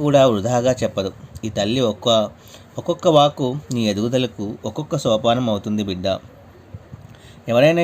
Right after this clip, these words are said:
ఈ అమ్మ వాక్కును ప్రతిరోజు ఆచరిస్తారో ఆ బిడ్డ తను అనుకున్న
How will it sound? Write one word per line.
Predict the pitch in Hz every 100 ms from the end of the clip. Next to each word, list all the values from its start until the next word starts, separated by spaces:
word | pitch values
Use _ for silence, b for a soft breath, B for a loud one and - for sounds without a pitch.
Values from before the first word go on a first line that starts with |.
| 165
ఈ | 127
అమ్మ | 131 160
వాక్కును | 156 147 139
ప్రతిరోజు | 110 127 131 131 135
ఆచరిస్తారో | 113 123 117 - 123 151 - - 113
ఆ | 110
బిడ్డ | 101 104 123 117 143 -
తను | 117 98
అనుకున్న | 107 151